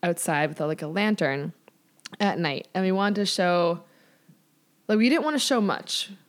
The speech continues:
but we had to show, like, a little something. So, like, just the use of, like, and we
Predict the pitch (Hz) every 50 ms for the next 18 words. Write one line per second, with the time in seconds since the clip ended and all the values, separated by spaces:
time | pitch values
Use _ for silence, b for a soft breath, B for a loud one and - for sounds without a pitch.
0 | _ - - 185 165 196 190 202 196 185 196 - - 180 165 170 147 156 165 165
1 | 208 214 202 - 208 208 208 202 202 185 170 165 160 135 - - b b b b
2 | b b _ - 214 220 - - - 196 175 185 202 196 196 - 190 175 180 175
3 | 160 151 151 - - - 185 190 185 170